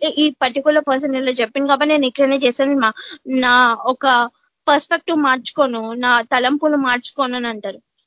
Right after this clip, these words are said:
కానీ ఇక్కడ మన మనుషుల మీద ఆధారపడి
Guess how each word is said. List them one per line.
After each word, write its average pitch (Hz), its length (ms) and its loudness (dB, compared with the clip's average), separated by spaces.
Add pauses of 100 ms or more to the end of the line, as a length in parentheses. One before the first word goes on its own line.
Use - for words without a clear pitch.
కానీ 320 420 2 (440)
ఇక్కడ 269 380 0
మన 294 240 0
మనుషుల 285 500 -2
మీద 339 240 0
ఆధారపడి 254 840 0